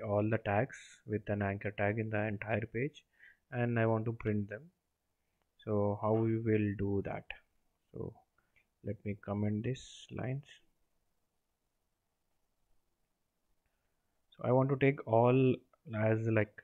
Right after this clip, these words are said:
contains, like, whatever links available in the entire page. I need to capture those and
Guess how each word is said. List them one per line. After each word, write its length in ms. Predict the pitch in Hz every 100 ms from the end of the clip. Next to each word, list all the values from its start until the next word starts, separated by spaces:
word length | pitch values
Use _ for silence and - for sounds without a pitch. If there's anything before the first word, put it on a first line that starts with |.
| _ _
contains, 480 | 110 107 110 107 107
like, 180 | 107 104
whatever 600 | 107 110 107 107 104 - - _ _ _ _ _
links 460 | 107 110 113 - - -
available 480 | 104 107 107 110
in 80 | 104
the 100 | 104
entire 360 | 95 95 101 107
page. 220 | - 147
I 40 | 117
need 180 | 101 101
to 80 | 104
capture 320 | - 95 - 104
those 240 | 107 131 160
and 220 | 110 101